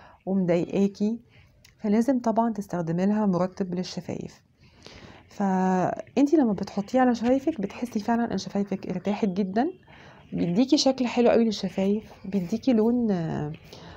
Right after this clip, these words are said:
لون جميل كده روزي حلو قوي طبيعي، يعني بيخلي شفايفك وردية ب-، بشكل طبيعي حلو قوي. هو بصوا، هو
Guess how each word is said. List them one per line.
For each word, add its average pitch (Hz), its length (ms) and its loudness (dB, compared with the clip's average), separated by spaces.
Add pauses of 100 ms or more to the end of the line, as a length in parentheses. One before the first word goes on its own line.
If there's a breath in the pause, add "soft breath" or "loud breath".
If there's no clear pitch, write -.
(200 loud breath)
لون 226 300 2
جميل 202 320 2
كده 190 420 2
روزي 196 380 4
حلو 196 280 0
قوي 202 180 2
طبيعي، 170 560 0
يعني - 180 -8
بيخلي 165 260 -4
شفايفك 202 440 -4
وردية 185 500 4
ب-، 160 160 -4 (180)
بشكل 202 520 -2
طبيعي 170 480 -2
حلو 185 240 -2
قوي. 151 240 2 (120)
هو 277 200 6
بصوا، 269 420 4
هو 196 220 6